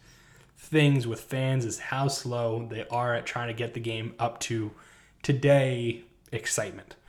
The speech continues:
And you have the one side who's like, "Don't change it. It's a classic. It's America's pastime."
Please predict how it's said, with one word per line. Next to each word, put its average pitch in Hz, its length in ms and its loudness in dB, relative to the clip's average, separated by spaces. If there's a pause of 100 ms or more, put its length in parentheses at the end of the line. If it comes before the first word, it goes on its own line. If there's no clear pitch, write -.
(680)
And 120 140 -2
you 104 60 -2
have 120 440 4
the 127 80 0
one 139 240 4
side 127 300 -2
who's 120 200 0
like, 117 280 -2
"Don't 151 240 2
change 139 340 2
it. 143 140 2
It's 123 140 -4
a 113 40 -4
classic. 120 540 -2
It's 113 140 -8
America's 127 340 -4
pastime." 107 500 -4